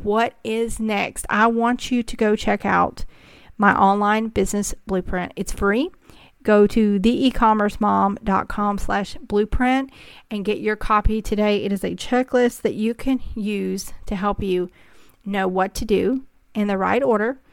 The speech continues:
to make your business dreams come true. And it's very easy to use, and you won't be sitting there thinking, "Huh, am I doing the right thing at the right time, at the right place? Am I jumping ahead of myself?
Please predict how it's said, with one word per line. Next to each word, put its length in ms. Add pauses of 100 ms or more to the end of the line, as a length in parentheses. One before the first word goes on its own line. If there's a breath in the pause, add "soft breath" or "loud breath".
(380 soft breath)
to 360
make 480
your 420 (160)
business 520
dreams 680 (640 loud breath)
come 180
true. 300 (640 loud breath)
And 600 (500)
it's 180
very 260
easy 420 (120)
to 120
use, 500 (100)
and 440
you 280
won't 240
be 100
sitting 220
there 180
thinking, 520
"Huh, 280
am 120
I 140
doing 240
the 60
right 240
thing 300
at 80
the 80
right 260
time, 360
at 60
the 100
right 220
place? 460
Am 100
I 200
jumping 380
ahead 200
of 60
myself? 600